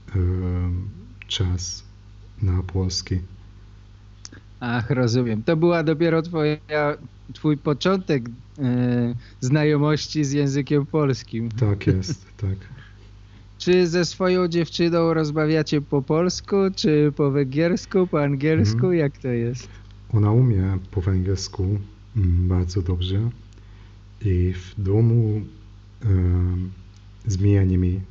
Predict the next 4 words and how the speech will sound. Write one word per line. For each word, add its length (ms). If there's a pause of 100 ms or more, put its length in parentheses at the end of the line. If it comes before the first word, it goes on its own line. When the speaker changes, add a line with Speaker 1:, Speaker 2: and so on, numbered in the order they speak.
(540)
Speaker 1:
i-, 200 (220)
języków. 840 (200)
E, 40
e, 1800